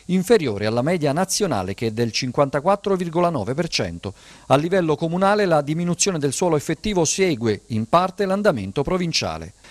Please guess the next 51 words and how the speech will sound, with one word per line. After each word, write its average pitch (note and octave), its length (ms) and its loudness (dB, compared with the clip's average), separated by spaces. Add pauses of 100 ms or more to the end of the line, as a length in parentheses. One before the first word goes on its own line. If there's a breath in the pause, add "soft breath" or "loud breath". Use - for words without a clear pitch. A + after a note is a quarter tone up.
(100)
Per G#3+ 140 6
la G#3+ 100 2
provincia G3+ 360 -2
dell'Aquila, D#3 400 0
il - 40 -4
comune F#3+ 400 0
con B2+ 160 -2
maggiore C#3+ 380 0
perdita C3 540 -2
di A#2 100 -6
suolo F3+ 320 0
è E3 60 4
Avezzano, B2 640 -2 (240 loud breath)
con C#3 160 4
il C#3 80 0
dieci G3+ 380 -2
virgola F3+ 300 0
ottantacinque D#3+ 580 -4
per D3+ 160 -2
cento. F2+ 420 -6 (280 loud breath)
Nella D3+ 180 4
provincia D#3 340 -2
di C#3+ 100 -8
Chieti F3+ 320 -2
troviamo D3+ 380 0
San D3+ 220 -2
Salvo, C3+ 500 0
con B2 180 -4
il A2+ 120 -4
ventisette C3+ 720 -2
virgola E3 400 0
sette G3+ 320 -2
per E3+ 160 -4
cento. F#2+ 460 -6 (340 loud breath)
In E3+ 120 0
provincia G3 380 2
di G3+ 80 -4
Pescara G#3 380 2
il E3 100 -2
capoluogo D3 460 2
adriatico C3+ 500 0
Pescara F#3+ 460 0
con E3 160 -2
il C#3+ 100 -4
trentotto F#3 600 -2
virgola D#3 340 0
zero D3 200 0
uno C#3 140 -2
per C#3 140 -2
cento, G3+ 340 -2
seguita D3+ 480 0